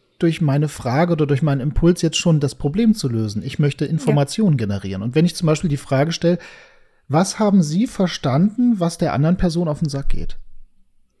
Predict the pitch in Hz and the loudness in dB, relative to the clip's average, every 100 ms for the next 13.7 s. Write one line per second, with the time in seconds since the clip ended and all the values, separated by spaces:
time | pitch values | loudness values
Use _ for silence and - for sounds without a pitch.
0 | _ _ _ _ _ _ 151 139 139 170 | _ _ _ _ _ _ -2 0 2 2
1 | 185 202 202 190 156 139 135 156 220 202 | 0 -2 0 0 0 -2 2 4 4 4
2 | 165 185 175 143 147 202 214 196 160 190 | 2 4 4 4 2 2 4 2 4 2
3 | 170 165 165 151 147 156 156 156 147 147 | 2 0 -2 -2 0 2 2 0 0 0
4 | 147 175 190 131 101 - - - - - | 0 0 0 0 -4 -8 -10 -10 -14 -20
5 | _ _ _ _ _ _ _ _ _ _ | _ _ _ _ _ _ _ _ _ _
6 | - 170 165 - 165 165 214 202 - 180 | -4 -2 -2 -2 -4 0 0 0 0 4
7 | 175 151 160 156 160 151 151 151 160 156 | 6 6 4 4 0 0 0 0 2 0
8 | 147 143 143 190 196 131 131 135 131 - | 0 -2 0 4 6 6 2 0 0 0
9 | 180 151 135 135 139 151 175 156 139 147 | -2 2 2 4 4 4 4 4 4 4
10 | 156 151 147 - 147 180 160 143 135 156 | 2 -2 -8 -6 -4 0 0 0 0 0
11 | 139 135 - 143 208 214 143 - 170 - | 0 0 4 6 8 6 4 -2 -4 0
12 | 139 139 143 135 123 127 131 135 131 127 | 0 2 0 0 0 -4 -2 -4 0 -2
13 | 117 110 120 101 - - | 0 -2 -4 -6 -8 -8